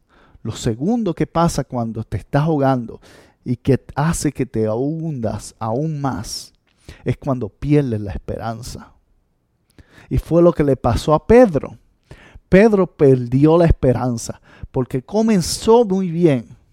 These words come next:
comenzó con energía, comenzó con deseo de continuar, pero los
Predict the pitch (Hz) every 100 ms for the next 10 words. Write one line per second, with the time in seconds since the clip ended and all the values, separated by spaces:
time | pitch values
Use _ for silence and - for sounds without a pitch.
0 | - _ - _ _ 170 160 139 131 -
1 | 202 214 202 180 170 156 123 170 156 127
2 | 139 127 123 - 202 190 185 156 135 -
3 | 175 170 139 135 - 139 139 127 127 90
4 | - _ _ _ _ _ _ _ _ 160
5 | 180 160 107 98 120 _ _ _ _ _
6 | _ _ _ _ 127 101